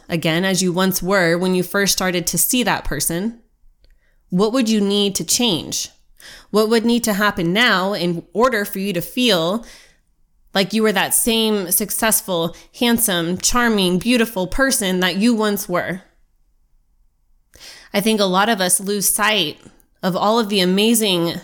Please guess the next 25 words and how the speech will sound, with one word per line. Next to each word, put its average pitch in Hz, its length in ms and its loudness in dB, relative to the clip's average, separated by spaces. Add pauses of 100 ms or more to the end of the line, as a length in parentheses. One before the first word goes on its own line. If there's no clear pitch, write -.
(120)
attributes 196 500 -2
and 170 140 -2
qualities 202 500 0
that 170 260 0 (340)
we 214 240 2
had 214 600 0 (300)
and 185 160 2
maybe, 196 360 0 (140)
maybe 214 240 0
still 240 300 0
have 170 480 -2 (160)
that 196 140 0
we 214 80 0
could 208 160 -2
bring 208 240 2
to 214 100 -4
the 180 80 -2
table 226 340 0
for 208 140 -4
somebody, 160 580 -2 (1040)
because 214 240 2
it 196 140 0
does 220 220 2
get 202 200 -2
comfortable, 147 580 -8